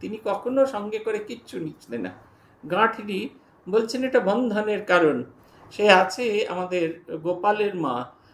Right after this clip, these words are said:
তিনি একদিন বলরাম বসুর বাড়ি থেকে অনেকগুলো জিনিসপত্র দেয়া আছে, সেটা গাঁঠরিতে বেঁধে নিয়ে তিনি ঠাকুরের সঙ্গে একই নৌকায়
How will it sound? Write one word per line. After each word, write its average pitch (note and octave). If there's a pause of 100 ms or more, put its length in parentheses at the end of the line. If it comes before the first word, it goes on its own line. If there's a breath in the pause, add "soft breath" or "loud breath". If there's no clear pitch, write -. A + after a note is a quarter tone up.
(140)
তিনি G3
একদিন G3+
বলরাম G3+
বসুর G3
বাড়ি F3+
থেকে B3
অনেকগুলো F#3+
জিনিসপত্র F3+
দেয়া E3+
আছে, F3+
সেটা F3+
গাঁঠরিতে F3+
বেঁধে E3+ (380 loud breath)
নিয়ে F3
তিনি G#3
ঠাকুরের F#3
সঙ্গে G#3
একই F3+
নৌকায় D#3+